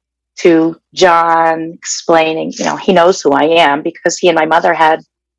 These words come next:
uh, he actually visited my mom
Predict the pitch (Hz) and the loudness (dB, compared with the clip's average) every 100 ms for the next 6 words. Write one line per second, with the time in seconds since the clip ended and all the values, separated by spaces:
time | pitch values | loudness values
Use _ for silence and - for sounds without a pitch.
0 | - - - - - - - - - 254 | -2 0 -2 -8 -18 -6 -4 -4 -2 2
1 | 247 170 240 - 196 170 165 190 202 175 | 4 4 2 0 2 2 2 2 0 -2
2 | 170 160 165 156 175 220 | -6 -6 -4 0 0 0